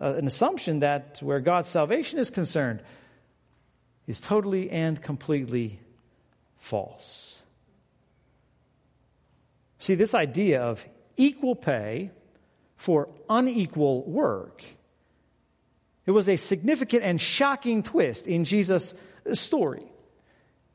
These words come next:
And it is the hinge on which this entire parable takes its turn. What do you mean these latecomers get the same as us?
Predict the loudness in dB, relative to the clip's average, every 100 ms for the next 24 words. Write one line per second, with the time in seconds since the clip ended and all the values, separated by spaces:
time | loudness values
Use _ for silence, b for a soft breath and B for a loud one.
0 | _ _ 2 2 4 4 6 6 2 2
1 | 2 4 4 2 0 0 -2 B B B
2 | B 4 4 2 0 0 0 -2 2 2
3 | 2 0 4 6 6 4 2 0 B B
4 | B B _ _ _ _ _ 2 2 2
5 | -6 -2 0 0 -2 -12 -20 _ _ _
6 | _ _ _ _ _ _ _ _ _ _
7 | _ _ _ _ _ _ _ _ _ _
8 | -2 0 0 0 2 2 0 -2 -4 -2
9 | -2 -2 2 2 0 -4 -2 0 -2 -2
10 | -2 -2 -4 -2 0 0 0 -4 -2 -2
11 | 0 -2 -6 -10 -12